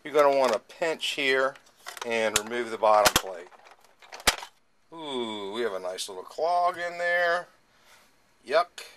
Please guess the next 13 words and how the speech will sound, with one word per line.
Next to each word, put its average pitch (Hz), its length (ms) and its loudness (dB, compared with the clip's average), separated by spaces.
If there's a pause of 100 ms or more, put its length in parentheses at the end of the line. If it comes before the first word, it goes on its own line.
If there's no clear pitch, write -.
(1080)
Then 104 120 -8
we'll 107 60 -6
take 117 300 2
that 123 240 6
out 120 300 8 (280)
and 113 320 -4
throw 110 360 -4
it 104 60 -6
over 104 280 -6
into 95 140 -10
the 87 100 -18
trash 110 500 -4
can. 80 340 -20